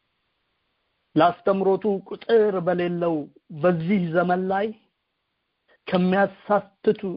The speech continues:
ከሚያስቱን ነገሮች ሁሉ ተጠብቀን እስከ መጨረሻው እንድንጠብቅህ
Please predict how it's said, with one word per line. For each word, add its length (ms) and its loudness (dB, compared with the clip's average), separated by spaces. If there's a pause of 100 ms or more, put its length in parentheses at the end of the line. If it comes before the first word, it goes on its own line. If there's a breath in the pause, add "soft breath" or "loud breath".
(100)
ከሚያስቱን 1200 0
ነገሮች 460 -2
ሁሉ 220 -4 (100)
ተጠብቀን 640 -4 (1700)
እስከ 260 -10
መጨረሻው 560 4
እንድንጠብቅህ 800 -2